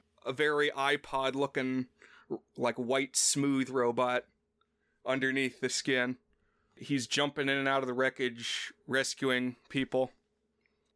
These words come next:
And it's all getting captured on T V cameras, and there's a growing crowd, so everybody's witnessing his heroism.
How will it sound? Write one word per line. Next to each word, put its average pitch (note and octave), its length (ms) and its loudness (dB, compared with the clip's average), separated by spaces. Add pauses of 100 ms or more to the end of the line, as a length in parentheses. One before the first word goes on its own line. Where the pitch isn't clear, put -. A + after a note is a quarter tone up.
(460)
And D3 120 2
it's D3 140 -2
all F3 220 4
getting D#3+ 640 0
captured D3+ 480 0
on C3 220 0
T C#3+ 180 -4
V C#3 180 -2
cameras, A2 520 -4
and A#2+ 120 0
there's A#2+ 200 0
a A#2 80 0
growing B2 560 -2
crowd, A#2+ 480 -2
so C3+ 120 2
everybody's C#3+ 400 0
witnessing C3 680 0
his B2 220 -2
heroism. A#2+ 720 0